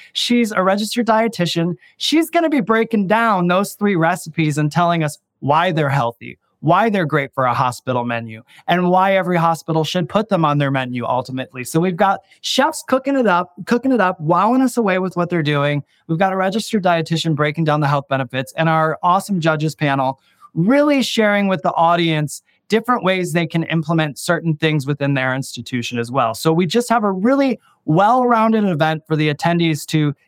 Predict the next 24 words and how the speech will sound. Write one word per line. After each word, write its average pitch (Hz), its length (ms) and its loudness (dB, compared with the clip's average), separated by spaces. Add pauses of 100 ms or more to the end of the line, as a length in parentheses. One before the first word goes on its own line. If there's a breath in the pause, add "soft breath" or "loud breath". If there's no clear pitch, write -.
get 196 120 2
a 277 80 2
look 269 220 -2
into 247 200 2
the 185 100 -6
future 180 640 -2
and 156 140 2
see 233 200 2
how 202 180 2
they 208 220 0
can, 214 360 2 (240 soft breath)
uh, 165 280 4
uplift 214 420 -2
and 175 120 0
celebrate 185 500 0
their 180 160 0
communities 156 580 0
from 147 180 0
wherever 151 220 2
they're 160 160 2
coming 131 240 0
from 120 180 -4
as 120 120 -6
well. 131 320 0